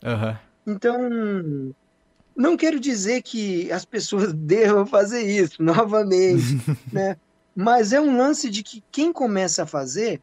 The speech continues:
Speaker 2: quando você começa a tentar não mexer no celular, você pensa, "É impossível, não dá pra ficar sem mexer no celular." Depois, se alguém precisa me mandar uma mensagem,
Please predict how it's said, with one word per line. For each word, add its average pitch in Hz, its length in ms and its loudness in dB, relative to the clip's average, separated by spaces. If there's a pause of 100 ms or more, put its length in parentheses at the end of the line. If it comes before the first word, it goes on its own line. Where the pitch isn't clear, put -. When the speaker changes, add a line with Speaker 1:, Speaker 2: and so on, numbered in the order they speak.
Speaker 2:
quando 311 280 0
você 190 300 -4
começa 160 680 -4
a 135 40 -2
tentar 147 480 -4
não 170 140 -4
mexer 143 300 -6
no 139 140 -16
celular, 156 360 -8
você 185 220 -6
pensa, 180 300 -6
"É 190 40 -4
impossível, 190 760 -8
não 208 240 -4
dá 139 200 -6
pra 147 140 -12
ficar - 240 -18
sem 143 180 -14
mexer 139 360 -14
no 127 180 -18
celular." 143 360 -14 (360)
Depois, 202 340 -4
se - 60 -8
alguém 147 360 -4
precisa 135 440 -12
me 139 100 -10
mandar 131 300 -8
uma 127 160 -12
mensagem, 127 720 -12